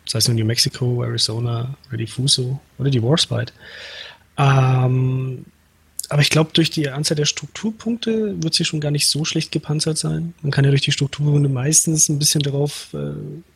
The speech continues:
zurückschließen, wie gut die Panzerung sein wird, weil meistens schlechte Panzerung durch mehr Strukturpunkte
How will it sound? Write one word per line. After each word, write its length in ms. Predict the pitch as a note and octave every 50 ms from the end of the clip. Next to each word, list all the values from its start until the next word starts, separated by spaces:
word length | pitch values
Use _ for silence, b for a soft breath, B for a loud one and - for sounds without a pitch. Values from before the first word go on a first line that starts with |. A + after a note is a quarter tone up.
| _ _ _ _ _ -
zurückschließen, 680 | - - C#3 D3+ - - - D3+ D3+ D3 D3 C#3 C3+
wie 280 | C3+ C#3+ C#3+ D3 D3+ C#3+
gut 280 | - - D3+ D3+ D3+ -
die 60 | D3+
Panzerung 480 | - - C#3 C#3+ C#3+ - C#3+ C#3 C#3
sein 300 | C#3 - C3+ C3 C3 C3
wird, 200 | D3+ F3+ - -
weil 100 | - G#2+
meistens 480 | G#2+ A2 A2+ - - - A#2+ - - - B B B B B
schlechte 320 | - - C3 B2 - C3
Panzerung 380 | - B2+ B2 - - B2+ B2 A#2+
durch 220 | A#2+ A#2+ - -
mehr 500 | A#2 A2+ A2+ A#2 A#2+ A#2+ B2 B2 A#2+ A#2+ -
Strukturpunkte 920 | - - C#3 - - C3+ B2+ B2+ - C3 B2+ - - C3 B2 A#2+ A#2+ B2